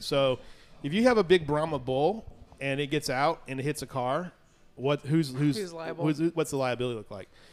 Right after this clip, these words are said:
Speaker 1: And I, I tell you what, this was, like, three o'clock in the afternoon, and there was, like, fifty, sixty people in this room at Shriner,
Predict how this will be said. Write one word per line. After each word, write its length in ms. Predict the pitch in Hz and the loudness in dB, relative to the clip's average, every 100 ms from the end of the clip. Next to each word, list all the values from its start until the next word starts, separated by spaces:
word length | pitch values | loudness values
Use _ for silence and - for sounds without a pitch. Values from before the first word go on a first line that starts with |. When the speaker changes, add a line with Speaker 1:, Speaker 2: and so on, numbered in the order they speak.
| - - - - - | -20 -20 -20 -16 -2
Speaker 1:
And 540 | 180 185 180 175 165 - _ _ | 2 6 6 4 2 -8 _ _
I, 140 | 151 175 | -6 -2
I 120 | 196 | -2
tell 220 | 220 247 | 0 2
you 80 | 196 | 4
what, 180 | 190 135 | 4 2
this 220 | 175 220 | 0 0
was, 80 | 247 | -4
like, 160 | 220 - | -8 -4
three 180 | 170 | -4
o'clock 260 | 165 156 143 | -2 -2 -2
in 60 | 131 | -4
the 80 | |
afternoon, 580 | 127 - 110 156 180 123 113 | -6 -8 -8 -6 -4 -6 -8
and 100 | 120 | -6
there 140 | 180 | -4
was, 140 | 254 | -4
like, 120 | 147 - | -6 -8
fifty, 300 | 143 - 127 | -8 -8 -8
sixty 280 | - - 120 | -10 -10 -10
people 380 | 135 202 156 123 | -8 -6 -6 -6
in 80 | |
this 200 | 113 104 | -10 -12
room 320 | 104 220 247 113 | -10 -8 -6 -8
at 80 | |
Shriner, 420 | - 127 202 135 | -10 -8 -6 -6